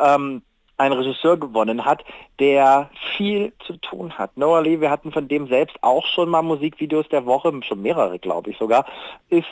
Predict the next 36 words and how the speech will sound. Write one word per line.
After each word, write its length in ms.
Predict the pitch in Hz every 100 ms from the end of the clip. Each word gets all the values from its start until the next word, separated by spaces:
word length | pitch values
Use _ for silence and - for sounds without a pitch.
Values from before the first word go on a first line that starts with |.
| -
an 200 | 131 135
sich 340 | 127 175 -
eine 220 | - 139 143
Koryphäe 680 | - 196 180 170 - 190 147
inzwischen 420 | 113 - 110 113
schon 240 | - 120
bei 120 | 117 117
Musikvideos 760 | 127 113 127 - 127 135 151 165 - - -
und 280 | - 143 127
hat 160 | 151
sich 120 | - 151
da 80 |
auch 160 | 131 -
richtig 180 | 165 170
ins 160 | 160 139
Zeug 180 | 143 156
gelegt, 240 | 165 160 -
weil 160 | 131 - - - - -
das, 80 | -
was 120 | 165 - -
er 240 | 156 185
dort 220 | 190 170 160
hinein 400 | 139 131 131 202
interpretiert, 640 | 170 139 - 135 - 156
finde 180 | - 156
ich 60 | 151
ganz 200 | 131 127
spannend, 320 | - 143 180
weil 100 | 123
das 200 | 123 131
hätte 180 | 156 -
ich 140 | 143 -
niemals 1200 | - 135 147 156 165 170 - _ 123 123 123 131 - -
<laughs> 320 | - 117 - -
so 160 | 208
gesehen. 720 | 143 131 117 - 69 - -